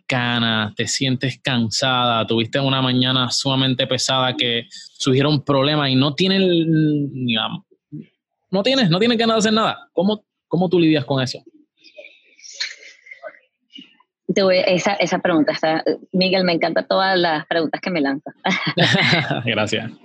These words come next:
Speaker 2: Yo creo que, yo creo que a mí lo que me mueve es recordar el compromiso. O sea, mi compromiso conmigo misma, no con los demás, porque a veces cuando nosotros tenemos un compromiso que quiere satisfacer a los demás,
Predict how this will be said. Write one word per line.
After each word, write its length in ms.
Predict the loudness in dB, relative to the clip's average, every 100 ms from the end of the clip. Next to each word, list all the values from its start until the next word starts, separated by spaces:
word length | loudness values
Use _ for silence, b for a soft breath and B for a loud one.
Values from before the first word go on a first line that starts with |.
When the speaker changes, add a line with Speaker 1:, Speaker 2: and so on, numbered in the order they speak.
| B B -6 B B
Speaker 2:
Yo 120 | 0
creo 280 | 2 2 2
que, 320 | 2 2 2 0
yo 140 | 0
creo 220 | 2 0 2
que 80 |
a 20 | 2
mí 120 | 2
lo 100 | 2
que 140 | 2
me 100 | 2
mueve 460 | 2 4 4 4 2
es 180 | 0 -4
recordar 480 | -2 0 2 2 2
el 100 | 2
compromiso. 720 | 0 0 2 2 2 2 -6
O 240 | -20 _ -6
sea, 140 | 2
mi 240 | 4 4
compromiso 520 | 2 0 0 0 0 0
conmigo 460 | 0 2 2 4
misma, 540 | 4 2 0 -2 -4 -2
no 140 | 0 0
con 140 | 2
los 140 | 2 4
demás, 380 | 4 2 -2 _
porque 180 | -6 0
a 60 | 0
veces 260 | 0 -4 -8 _
cuando 260 | 0 2
nosotros 400 | 2 2 -2 -4
tenemos 260 | 0 2 2
un 60 | 2
compromiso 600 | 2 2 2 2 0 -2
que 120 | -2
quiere 240 | 0 0 0
satisfacer 500 | 0 -2 -2 0 2
a 60 |
los 140 | 2 2
demás, 420 | 2 2 0 -6